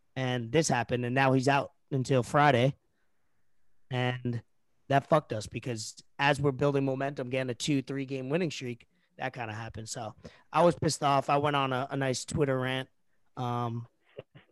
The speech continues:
'cause I was drunkenly just watching the game, pissed off, so I had to vent it somewhere, probably to you guys as well. But I don't know what you guys take on. It's a little, M-, N B A has a, a loose,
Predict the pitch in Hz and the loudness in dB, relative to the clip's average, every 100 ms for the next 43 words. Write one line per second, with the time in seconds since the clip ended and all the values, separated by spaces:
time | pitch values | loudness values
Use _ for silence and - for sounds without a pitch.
0 | - 135 123 117 127 131 123 127 123 120 | -14 -8 -6 -4 -2 -2 -2 -6 -6 -6
1 | 117 123 117 131 117 120 120 120 113 127 | -8 -8 -8 -8 -10 -8 -8 -8 -8 -8
2 | 120 - 127 120 117 120 117 - 123 120 | -8 -8 -10 -8 -6 -6 -6 -8 -6 -4
3 | 120 - - 165 131 123 123 123 120 117 | -6 -8 -4 -2 0 -2 -2 -4 -6 -10
4 | 120 123 123 - - - - _ - 127 | -10 -8 -8 -12 -20 -20 -20 _ 2 4
5 | 127 - _ _ _ _ _ _ 170 160 | 4 -2 _ _ _ _ _ _ 4 6
6 | 151 147 160 143 139 - 147 135 135 135 | 8 6 4 4 4 4 2 4 4 2
7 | 135 143 135 160 147 147 143 143 156 - | 2 0 0 0 4 4 6 4 2 2
8 | 160 156 147 135 139 127 131 123 127 123 | 4 6 8 8 6 6 4 2 0 0
9 | 139 123 - - | 0 -2 -6 -14